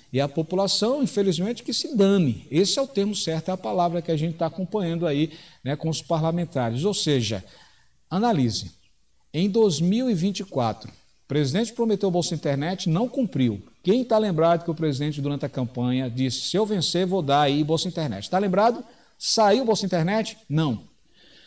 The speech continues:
Décimo terceiro do Bolsa Família deveria ser aprovado. Na época do ex-presidente Bolsonaro, ele chegou a pagar um sala-, um, um Bolsa Família, um décimo terceiro.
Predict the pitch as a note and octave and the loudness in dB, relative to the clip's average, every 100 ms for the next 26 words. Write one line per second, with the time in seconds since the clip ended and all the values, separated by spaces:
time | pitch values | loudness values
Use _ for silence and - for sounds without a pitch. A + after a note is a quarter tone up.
0 | - _ C#3+ A3+ A#3+ A3+ - A3 G3+ G3 | -20 _ 2 2 4 2 4 2 2 0
1 | F#3+ F#3+ G3+ G3 G3+ G3 G#3 G3+ G#3+ G3+ | 0 -2 0 0 0 0 2 2 0 0
2 | G#3 E3+ F3 D3 C#3 E3 G3 A#3 A3+ F3 | 0 4 2 2 0 0 2 2 2 0
3 | D#3+ - D3+ C3 B2 C3 C3+ B2 B2+ D3 | 0 -2 -2 -2 0 -4 -4 -6 -2 -2
4 | F#3+ A3 - G#3 A3 G#3+ F#3+ F3 G3 A3+ | 0 0 0 2 0 2 0 2 0 -2
5 | A#3 A3+ F3 F3+ F3+ F#3 G#3+ A3+ A3+ A3+ | -2 -2 -2 -4 -4 -2 0 2 0 -2
6 | A#3 G3+ G#3 F3 G#3 G#3+ A#3 - G3+ A3 | 0 0 0 0 0 0 -2 0 4 4
7 | A#2+ | 2